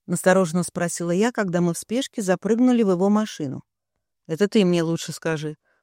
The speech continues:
гаркнул Игнат, метнув в мою сторону убийственный взгляд. Он выжал педаль газа до упора, и машина взвыла, вырываясь с парковки кафе на дорогу.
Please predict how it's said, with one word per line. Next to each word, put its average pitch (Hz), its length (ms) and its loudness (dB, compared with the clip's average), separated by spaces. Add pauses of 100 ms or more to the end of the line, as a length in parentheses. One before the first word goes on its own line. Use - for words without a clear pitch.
(120)
гаркнул 175 540 -2
Игнат, 196 360 -2
метнув 185 400 -6
в - 40 -10
мою 175 220 -2
сторону 233 480 -2
убийственный 208 560 -4
взгляд. 180 480 -6 (640)
Он 262 200 4
выжал 285 300 2
педаль 240 360 0
газа 214 320 2
до 180 100 0
упора, 269 420 0
и 247 40 0
машина 214 500 0
взвыла, 196 460 0
вырываясь 208 520 0
с - 80 -14
парковки 202 520 -6
кафе 180 400 -6
на 240 100 -2
дорогу. 208 560 -2